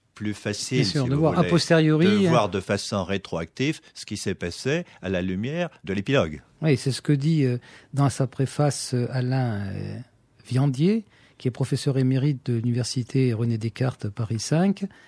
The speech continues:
Speaker 2: On l'a bien vu à l'automne deux mille sept à propos de la crise dite des subprimes,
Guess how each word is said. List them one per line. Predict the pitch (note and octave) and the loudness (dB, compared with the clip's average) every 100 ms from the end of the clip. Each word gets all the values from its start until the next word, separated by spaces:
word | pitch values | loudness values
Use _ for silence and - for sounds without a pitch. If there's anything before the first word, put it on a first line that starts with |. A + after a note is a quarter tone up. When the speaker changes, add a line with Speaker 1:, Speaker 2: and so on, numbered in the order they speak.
| - - - | -20 -20 -2
Speaker 2:
On | C#3+ | 2
l'a | C#3+ | 2
bien | C3+ C#3+ C#3+ | 4 4 4
vu | D#3 D#3 | 4 4
à | B2+ | 2
l'automne | C3+ D3 C#3 | 2 4 4
deux | B2+ | 4
mille | C3 | 0
sept | - D#3 C#3 B2 | 2 2 2 -2
à | |
propos | - C3 - B2+ | -4 -4 -2 -2
de | |
la | A#2+ | -2
crise | - D3 C3 A#2+ | -2 -2 -2 -2
dite | C#3+ | -4
des | A#2+ A2+ | -4 -6
subprimes, | - G#2 - D#3+ G3 G#3 | -6 -6 -2 2 2 0